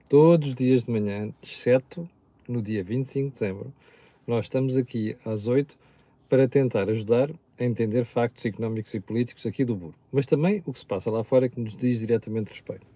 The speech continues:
Hoje vamos deixar o que se passa lá fora para mais tarde, e já vai ver porquê. Ahm, mas antes de irmos ao programa,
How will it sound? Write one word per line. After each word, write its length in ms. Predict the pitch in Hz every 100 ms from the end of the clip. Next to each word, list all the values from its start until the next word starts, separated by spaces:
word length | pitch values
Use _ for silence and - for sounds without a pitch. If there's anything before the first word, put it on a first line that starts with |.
| - - - - - -
Hoje 320 | 196 165 113
vamos 220 | 151 135
deixar 260 | 143 127 117
o 60 |
que 60 | 104
se 60 | -
passa 240 | 131 -
lá 120 | 113 113
fora 300 | 104 98 - - - -
para 160 | 135
mais 220 | 113 101 -
tarde, 280 | 127 139 165 - - - - - - - _ _ _ -
e 60 | 123
já 160 | 113 117
vai 100 | 98
ver 140 | 101
porquê. 400 | - - 147 165 - - - - - -
Ahm, 400 | 151 147 143 139 -
mas 240 | 147 135
antes 240 | 196 202
de 100 | -
irmos 280 | 139 131 110
ao 100 | 123
programa, 540 | 107 104 92 87 113